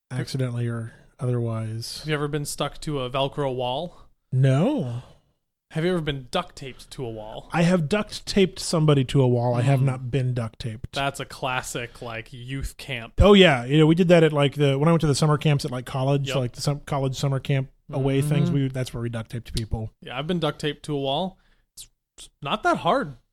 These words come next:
Speaker 1: No, it doesn't take, I mean, take duct tape. You need, you need a lot of duct tape, but other than that, it's
Speaker 2: Yeah.
Speaker 1: pretty straightforward.
Speaker 2: But, I mean, for, like, a, like, a little short, scrawny kid like
Speaker 1: Yeah,
Speaker 2: me,
Speaker 1: oh,
Speaker 2: like,
Speaker 1: yeah,
Speaker 2: you
Speaker 1: you can
Speaker 2: just
Speaker 1: do
Speaker 2: need
Speaker 1: it.
Speaker 2: a, you just need a couple strips.
Speaker 1: Yeah.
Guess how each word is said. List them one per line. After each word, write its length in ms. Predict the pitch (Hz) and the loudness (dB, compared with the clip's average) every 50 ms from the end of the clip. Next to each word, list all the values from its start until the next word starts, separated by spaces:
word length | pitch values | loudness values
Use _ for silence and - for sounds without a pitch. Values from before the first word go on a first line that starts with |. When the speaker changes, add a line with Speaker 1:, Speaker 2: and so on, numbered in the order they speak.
| - - - - - | -20 -20 -6 2 4
Speaker 1:
No, 120 | 226 381 | 4 6
it 40 | 427 | 6
doesn't 200 | 392 392 403 349 | 4 2 2 4
take, 160 | 262 330 330 | 2 4 4
I 40 | 269 | 4
mean, 160 | 269 269 233 | 2 2 4
take 180 | 269 302 294 - | 2 0 2 2
duct 220 | 269 262 262 - | 2 2 2 0
tape. 280 | 175 143 143 147 - - | 0 0 0 -2 -2 -2
You 100 | 165 165 | 2 2
need, 200 | 190 202 196 170 | 2 2 2 2
you 80 | 170 196 | 2 2
need 140 | 233 254 | 2 2
a 20 | 233 | 2
lot 120 | 220 233 | 2 4
of 60 | 220 | 4
duct 160 | 220 233 233 - | 4 4 4 2
tape, 200 | 160 139 160 160 | 0 0 0 -4
but 80 | 156 | -4
other 140 | 175 220 262 | -4 -4 -4
than 80 | 202 170 | -2 -2
that, 180 | 190 277 240 | -2 0 0
it's 160 | 175 208 196 | 0 0 0
Speaker 2:
Yeah. 60 | 143 - | -2 -4
Speaker 1:
pretty 220 | - 190 220 233 | -4 -4 -4 -2
straightforward. 540 | - - 190 180 - 202 226 233 175 127 123 127 | -2 -2 -2 0 2 2 2 2 0 0 0 0
Speaker 2:
But, 200 | 214 - - 214 | 0 0 2 2
I 80 | 214 | 4
mean, 180 | 214 214 214 202 | 6 6 6 4
for, 160 | 208 226 214 | 4 2 4
like, 240 | 202 196 190 185 190 | 4 4 4 2 2
a, 40 | 180 | 2
like, 440 | 165 165 156 156 151 151 156 156 151 | 2 4 2 0 0 -2 -2 -2 -2
a 60 | 143 | -4
little 340 | 135 135 143 175 196 190 175 | -6 -2 -2 0 0 0 0
short, 380 | - - - 190 196 196 160 - | -2 -2 -2 -2 -2 -2 -4 -8
scrawny 440 | - - - 165 170 208 233 240 220 | -10 -8 -6 -4 -4 -4 -4 -6 -4
kid 220 | - 247 254 240 | -4 -4 -2 0
like 180 | 226 202 185 160 | 0 0 2 4
Speaker 1:
Yeah, 140 | 196 294 392 359 | 4 4 4 2
Speaker 2:
me, 80 | - - 220 | 2 2 2
Speaker 1:
oh, 60 | 294 | 2
Speaker 2:
like, 100 | 320 - | 4 4
Speaker 1:
yeah, 160 | - - 139 123 | 2 2 0 0
Speaker 2:
you 120 | 123 - | -2 -2
Speaker 1:
you 40 | 226 | 0
can 100 | 339 - | 0 0
Speaker 2:
just 100 | 156 - | 4 6
Speaker 1:
do 140 | 170 226 233 | 6 6 6
Speaker 2:
need 60 | - | 6
Speaker 1:
it. 200 | 220 - - - | 4 0 -6 -8
Speaker 2:
a, 40 | 165 | -8
you 100 | 180 269 | -6 -4
just 180 | 330 339 - 277 | -4 -4 -4 -4
need 120 | 285 277 | -4 -4
a 60 | 202 | -2
couple 240 | - 233 233 - 160 | -2 -2 -2 -2 -6
strips. 540 | - - 269 262 - - - - - - - - _ | -6 -6 -6 -6 -6 -6 -10 -14 -14 -14 -16 -12 _
Speaker 1:
Yeah. 260 | 151 165 196 196 | -4 -2 -2 -2